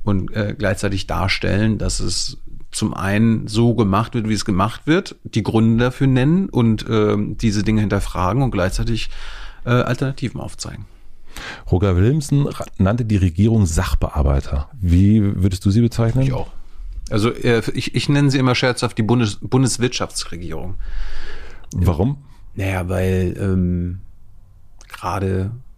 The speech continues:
Speaker 1: eine Regierung mit der C D U im Großen und Ganzen wird der Status quo verwaltet, der Stillstand glorifiziert und gleichzeitig alles dafür getan, dass, ähm,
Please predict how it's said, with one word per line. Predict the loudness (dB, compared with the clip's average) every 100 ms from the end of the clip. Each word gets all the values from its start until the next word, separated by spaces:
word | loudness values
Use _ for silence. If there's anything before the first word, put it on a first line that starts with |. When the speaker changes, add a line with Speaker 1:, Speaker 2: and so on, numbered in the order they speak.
| -20 -20 -20 -20 -8
Speaker 1:
eine | -4 -2
Regierung | -2 0 0 0
mit | 0
der | -2 -2
C | -4
D | -4 -4
U | 0 2 0 -2 -16 -20 -20 -8
im | -4
Großen | -2 0 2 2 2 2
und | 2
Ganzen | 0 -2 0 0 0 2 -2 -4
wird | -4 -2
der | 0
Status | -2 -4 -4 -4
quo | 0 2 2 -2 -14 -14 -14 -8
verwaltet, | -2 2 2 2 0 -2 -2 -18 -2
der | 0
Stillstand | 2 2 2 0 0
glorifiziert | 2 4 4 2 0 -2 0 4 4 2 -8 -16 -18 -20 0
und | 0 2
gleichzeitig | 2 2 2 0 -2 -2
alles | -2
dafür | -2 -2
getan, | -2 0 0 2 2
dass, | 0 0 -4 -6 -2
ähm, | 2 4 4 0